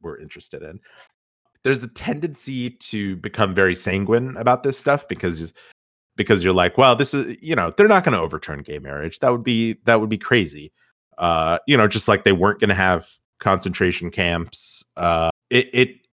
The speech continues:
this, this opinion tells me that we are, I, I think, at the beginning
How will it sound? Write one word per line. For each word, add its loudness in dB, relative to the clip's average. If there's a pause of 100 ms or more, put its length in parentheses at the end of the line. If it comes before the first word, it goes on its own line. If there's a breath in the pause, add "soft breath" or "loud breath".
(480)
this, 2
this -2
opinion 2
tells 0
me -2
that -4
we -2
are, 0 (720)
I, -2 (100)
I 0
think, 0
at 2
the 2
beginning 0